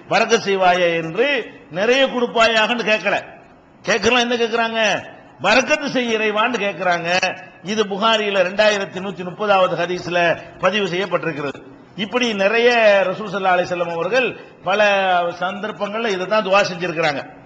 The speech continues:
அதை விட ஒரு முக்கியமாக ஒரு மனிதன் வந்து திருமண நேரம் தான் அவனுக்கு ரொம்ப சந்தோஷமான நேரம். திருமணம் தான் அவனுடைய வாழ்க்கையில வந்து ஒரு மறக்க முடியாத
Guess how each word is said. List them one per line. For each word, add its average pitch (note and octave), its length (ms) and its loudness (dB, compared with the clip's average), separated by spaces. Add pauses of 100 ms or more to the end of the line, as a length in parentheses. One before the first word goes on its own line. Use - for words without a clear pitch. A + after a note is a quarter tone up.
(160)
அதை G3 280 2
விட B3 180 6
ஒரு A3 100 4
முக்கியமாக F#3 920 -2 (380)
ஒரு F#3+ 160 -4
மனிதன் A#3 460 -2
வந்து A3 340 -4
திருமண B3+ 420 0
நேரம் G#3 280 0
தான் A3+ 120 0
அவனுக்கு G3+ 400 -4
ரொம்ப - 0 -
சந்தோஷமான G3 640 -4
நேரம். E3+ 340 -4 (540)
திருமணம் G3+ 400 0
தான் A#3+ 100 2
அவனுடைய G3 320 0
வாழ்க்கையில G3 480 0
வந்து A3 300 0
ஒரு G3+ 180 -2
மறக்க F#3 300 0
முடியாத F#3+ 680 2